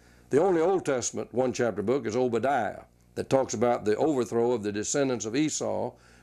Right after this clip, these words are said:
who were shallow and carnal as he had been, who sold his birthright for a bowl of soup. And they were just that mundane and secular and earthy themselves. But in the New Testament, we have Philemon, Second John, Third John, and Jude.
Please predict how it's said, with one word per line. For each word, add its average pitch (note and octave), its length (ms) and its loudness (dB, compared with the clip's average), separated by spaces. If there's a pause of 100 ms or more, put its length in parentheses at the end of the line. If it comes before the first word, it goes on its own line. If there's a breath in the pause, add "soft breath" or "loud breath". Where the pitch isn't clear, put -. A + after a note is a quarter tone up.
who B2 120 6
were A2+ 140 2
shallow C#3 440 2
and A#2 140 -4
carnal C#3+ 400 0
as A#2 140 -2
he D3 100 0
had G#2 160 0
been, A2 240 -2
who A#2 160 0 (220 loud breath)
sold D3 260 2
his A2+ 120 -2
birthright B2 540 0
for A#2 120 -2
a A2 40 0
bowl B2+ 220 2
of A2+ 80 -2
soup. D#3 300 0 (560 soft breath)
And G2 100 -2
they C3+ 120 8
were B2 100 4
just A#2+ 280 0
that B2 220 0
mundane A#2 560 0
and G#2+ 100 -4
secular A#2+ 520 -2
and G#2+ 100 -4
earthy C#3+ 340 -2
themselves. A2+ 680 -2 (500 soft breath)
But B2+ 100 4
in D3+ 100 4
the C#3+ 80 4
New G#3+ 140 4
Testament, B2+ 440 -2
we B2 60 2
have B2 180 0
Philemon, E3 640 0 (1120 soft breath)
Second E3+ 360 2
John, C#3 340 2
Third E3+ 300 0
John, D3+ 260 0
and D#3 120 2
Jude. D#3 400 -2